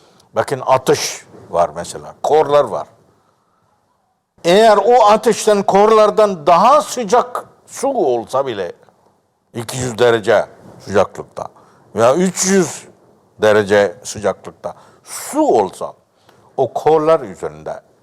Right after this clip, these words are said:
siz atarsınız, koyarsınız. Halbuki sıcak su. O korlardan bile daha fazla. Ama ateş üzerine koyduğunuz zaman ne olur? Ateş söner.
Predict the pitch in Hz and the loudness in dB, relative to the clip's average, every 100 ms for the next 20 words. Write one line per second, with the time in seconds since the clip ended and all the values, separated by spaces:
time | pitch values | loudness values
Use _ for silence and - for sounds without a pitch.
0 | _ - 113 101 - 131 156 117 - 78 | _ -18 -16 -10 -6 -2 0 -2 -8 -18
1 | - 127 147 127 - 110 127 _ _ _ | -10 -4 -2 -4 -8 -20 -20 _ _ _
2 | _ _ _ _ _ _ _ - 165 202 | _ _ _ _ _ _ _ 0 2 2
3 | 208 208 135 131 - 160 233 - 107 - | 2 0 0 -8 -4 2 2 0 -6 -8
4 | _ _ _ _ _ _ _ _ _ - | _ _ _ _ _ _ _ _ _ -6
5 | 113 135 147 156 165 180 214 233 208 151 | 0 2 4 6 4 4 4 4 4 6
6 | 127 - 107 - 71 - _ _ _ _ | 4 4 0 0 -16 -18 _ _ _ _
7 | _ - - 240 339 302 190 - 247 262 | _ -12 -2 2 4 4 2 2 2 2
8 | 359 247 269 175 151 143 151 131 143 143 | -2 -2 0 0 0 0 2 2 0 -2
9 | 127 135 185 196 170 165 131 107 _ _ | 0 2 0 0 2 2 0 -8 _ _
10 | _ - 123 - - 110 104 87 | _ -6 -6 -6 -8 -4 -4 -4